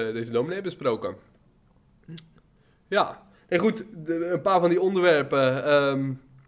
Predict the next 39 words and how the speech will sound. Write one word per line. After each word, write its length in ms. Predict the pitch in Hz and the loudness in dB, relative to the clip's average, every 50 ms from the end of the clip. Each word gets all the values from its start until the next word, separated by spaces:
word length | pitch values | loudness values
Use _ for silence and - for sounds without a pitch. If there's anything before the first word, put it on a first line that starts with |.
| _ _ _ _ | _ _ _ _
Europa, 580 | - 143 143 165 175 175 175 - 180 180 175 | 0 4 6 6 4 4 2 2 4 4 4
islamisering, 800 | 151 165 143 - 151 143 147 135 135 135 151 165 170 170 165 139 | 2 0 -4 -4 -4 -2 -2 -4 -2 -2 -2 -2 -2 -2 -4 -6
cultuurchristendom. 1000 | - - 135 135 - 180 185 175 - 165 170 165 - 170 147 139 151 196 220 185 139 | -6 -8 -8 -8 -8 -8 -10 -8 -4 -4 -4 -4 -2 -4 -4 -2 -4 -4 -6 -8 -4
Vooral 220 | - 160 170 170 | 0 0 0 0
cultuurchristendom 760 | 170 170 - - 190 185 - - 170 165 165 - 165 156 147 | -2 -8 -8 -8 -10 -10 -8 -8 -8 -8 -6 -6 -6 -6 -6
vond 140 | 151 160 151 | -6 -6 -8
ik 100 | 147 139 | -6 -4
erg 220 | 156 156 151 147 | -2 -2 -2 -2
interessant. 540 | - 139 131 135 131 - 139 139 196 - - _ _ - - - - _ _ _ _ _ _ | -4 -6 -8 -8 -8 -8 -8 -10 -10 -12 -18 _ _ -20 -20 -20 -20 _ _ _ _ _ _
Ehm, 500 | - 143 143 143 143 139 135 135 135 131 127 - - - - - _ _ _ _ _ _ | -2 0 2 2 2 2 2 0 -2 -4 -6 -8 -16 -20 -20 -20 _ _ _ _ _ _
maar 120 | - 139 147 | -8 0 0
goed, 120 | 170 165 | 2 2
als 100 | 165 165 | 2 0
je 80 | 175 170 | 0 2
die 180 | 175 180 175 | 4 4 2
even 140 | 170 175 170 | 2 2 2
langsloopt, 480 | 170 180 185 175 175 180 151 139 131 131 | 2 2 0 0 0 0 0 0 0 -2
dan, 180 | 147 143 143 | -2 -2 -2
dan 140 | 147 151 151 | -2 0 2
heeft 180 | 151 151 151 156 | 2 2 2 2
hij 140 | 156 156 | 0 2
wel, 320 | 156 170 160 156 139 135 131 | 2 2 2 4 4 4 4
eh, 160 | 131 127 127 | 4 4 2
zijn 120 | 127 143 | 0 -4
eigen 200 | 107 143 151 131 | -6 -6 -6 -6
standpunten 520 | - - 165 165 160 - 165 156 151 151 139 | -4 -4 -4 -4 -4 -4 -6 -4 -4 -4 -2
daarover. 380 | 135 127 127 123 123 147 156 | 2 2 2 2 0 -2 -4
En 100 | 151 143 | -6 -4
zeker 260 | 131 156 156 156 156 143 | -4 -6 -6 -4 -6 -6
ook 140 | 139 135 | -6 -6
die 100 | 131 131 | -4 -2
hij 100 | 131 123 | -2 0
deelt 220 | 123 127 139 139 135 | 0 -2 -4 -4 -4
met 160 | 135 127 127 | -6 -6 -6
de 60 | - | -6
auteur 320 | - 131 127 131 139 131 127 | -8 -8 -8 -6 -6 -4 -2
van 120 | 131 120 | -2 -2
het 140 | 117 113 117 | -2 -4 -6
boek. 200 | 131 156 185 | -10 -12 -14